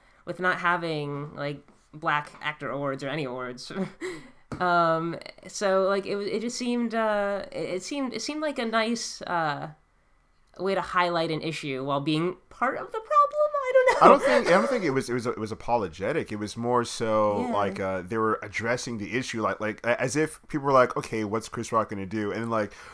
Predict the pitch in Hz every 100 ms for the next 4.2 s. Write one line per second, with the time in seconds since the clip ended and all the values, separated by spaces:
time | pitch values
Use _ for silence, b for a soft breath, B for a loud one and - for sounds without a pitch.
0 | B 113 180 175 156 - 131 131 120 117
1 | 120 127 120 135 120 117 123 143 156 156
2 | 143 131 110 - 120 107 110 220 175 139
3 | - 131 117 110 101 - - 123 127 127
4 | 120